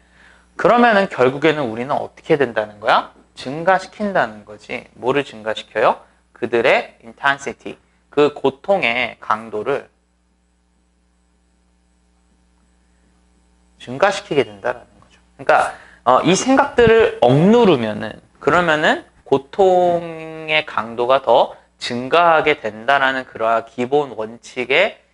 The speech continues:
이러한 메디테이션을 기초로 하고 있기 때문에, 그러기 때문에 이런 거를 하게 된다, 이렇게 얘기를 하는 거죠. 그러니까 어쨌든, 어, 결과적으로 지금 하고자 하는 이야기는 뭐냐면은 이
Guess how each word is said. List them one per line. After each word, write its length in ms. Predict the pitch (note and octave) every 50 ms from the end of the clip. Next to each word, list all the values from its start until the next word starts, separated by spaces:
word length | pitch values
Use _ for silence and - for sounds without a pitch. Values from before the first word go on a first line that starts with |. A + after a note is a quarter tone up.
| _ _
이러한 280 | - G#2+ A#2 A#2+ A#2+ A#2
메디테이션을 720 | A2 G#2+ A2 B2 C3+ _ - D3 C3 B2+ - C3 B2 A#2 -
기초로 460 | _ - A#2+ - - - - D#3 D#3
하고 280 | C#3+ C#3 C3 - B2 A2+
있기 200 | G#2 - - A2+
때문에, 520 | - - D#3+ F3 F3 E3 D3 B2 A#2 A2+ -
그러기 420 | - C3 C#3 D3+ D#3+ D#3 D3 -
때문에 580 | - D3 C3+ C3 B2+ B2 C3 E3 A3+ D4+ - _ _ _ _ _ _ _ _ _ _ _ _ _ _ _ _ _ _ _ _ _ _ _ _ _ _ _ _ _ _
이런 260 | - B2 C#3 C#3 C#3 B2+
거를 400 | G#2+ G#2 G#2 A#2+ D3+ G3 G#3 _
하게 220 | _ - E3+ - F3+
된다, 560 | - C3 G#2+ G#2+ G#2+ G#2 G2+ G2+ A2 G#2+ G2+
이렇게 240 | G2+ A2+ A#2 - B2
얘기를 240 | G#2+ G#2 G#2+ A2+ -
하는 180 | F3 F#3+ F3+ C3
거죠. 180 | G#2+ - _ _ _ _
그러니까 340 | C#3+ D3+ F3+ F3 - - - - _ _
어쨌든, 580 | - A#2 - - D#3+ - - F3+ D3 A2 - _ _ _ _ _ _
어, 760 | - - A2+ A2+ A2+ A2+ A2+ A2+ A2 A2 G#2+ G#2 G2+ - _ _ _ _ _ _ _ _ _ _
결과적으로 680 | - - B2+ D3+ D#3 G#3 G3+ G3 G#3 G3 F#3 F#3 F#3
지금 360 | F#3 - - - A2+ B2+ B2+ C3+
하고자 460 | - - F#3+ F#3+ F3+ F3+ F3+ F3 - F3
하는 480 | F3 F3+ F#3 F3+ F3+ F#3 F3 C#3+ A#2
이야기는 480 | A2+ A2+ A#2 A#2+ A#2+ B2 B2 C3+ C3+ A2+
뭐냐면은 720 | G#2 G#2 G#2 G#2+ G#2+ G#2 _ G2+ A2 C#3 C#3+ B2 - _ _ _ _ _ _ _ _ _ _
이 480 | - - F3 F#3+ G3+ G3+ G3+ G3+ G3+ -